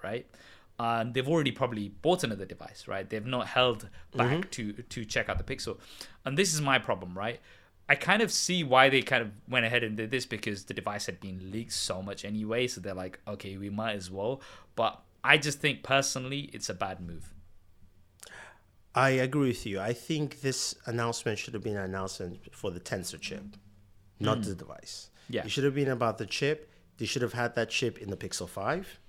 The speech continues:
Speaker 2: showcased it in the Pixel five, and
Speaker 1: Mm.
Speaker 2: talk about the fact that this chip has taken the Pixel five's photos from this to this. Then imagine what it would do in the Pixel six.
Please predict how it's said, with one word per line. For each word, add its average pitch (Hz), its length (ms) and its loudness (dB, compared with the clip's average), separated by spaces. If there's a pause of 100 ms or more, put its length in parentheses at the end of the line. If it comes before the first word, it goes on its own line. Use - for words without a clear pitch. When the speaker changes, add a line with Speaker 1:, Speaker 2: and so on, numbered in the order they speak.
(400)
Speaker 2:
showcased - 600 2
it - 200 -2
in 127 140 2
the 123 80 2
Pixel 101 380 -4
five, 135 480 -4 (760)
and 110 400 4
Speaker 1:
Mm. 107 280 0 (220)
Speaker 2:
talk 123 220 0
about 117 300 2
the 113 80 -2
fact - 300 -2
that 104 160 -4
this 117 120 -2
chip - 300 -2
has 113 160 -8
taken 113 280 -4
the 104 80 -6
Pixel 104 320 -10
five's 104 300 -4
photos 107 560 0 (300)
from 95 300 -2
this - 400 2 (200)
to 98 220 -6
this. - 520 -12 (520)
Then 123 200 2
imagine 120 560 0
what 110 120 -2
it 107 60 0
would 101 160 -4
do 101 100 -4
in 98 80 -6
the 92 80 -6
Pixel 87 380 -10
six. - 560 -12